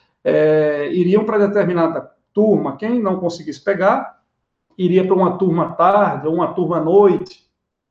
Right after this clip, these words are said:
de forma que não havia interesse de manter aquelas turmas agrupadas até o final.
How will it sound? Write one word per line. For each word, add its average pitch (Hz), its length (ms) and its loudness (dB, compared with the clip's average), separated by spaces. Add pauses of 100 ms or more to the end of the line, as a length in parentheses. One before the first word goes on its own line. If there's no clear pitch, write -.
(640)
de - 80 -14
forma 208 340 2
que 233 80 -8
não 240 140 0
havia 202 300 -2
interesse 180 640 -2
de 160 80 -10
manter 220 340 0
aquelas 214 380 -4
turmas 202 560 -4 (800)
agrupadas 180 800 -2
até 175 180 -2
o 175 80 -2
final. 156 540 -8